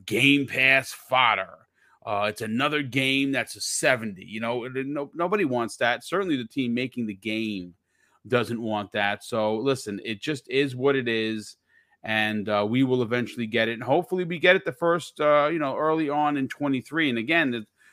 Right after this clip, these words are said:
the more delays we get, folks, the more it's looking like twenty twenty-three <laughs> is gonna be one hell of a year for Xbox, considering that they're, they're on the struggle bus right now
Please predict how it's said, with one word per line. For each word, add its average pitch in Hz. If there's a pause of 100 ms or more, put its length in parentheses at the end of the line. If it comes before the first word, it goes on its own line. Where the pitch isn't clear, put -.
(140)
the 117
more 143
delays 202
we 175
get, 175
folks, 123
the 113
more 160
it's -
looking 156
like 127 (160)
twenty 165
twenty-three 151
<laughs> 131
is -
gonna 156
be 127
one 131
hell 160
of 135
a 123
year 135
for 127
Xbox, 110 (480)
considering 135
that 123
they're, 117 (160)
they're 123
on 135
the 113
struggle 190
bus -
right 110
now 110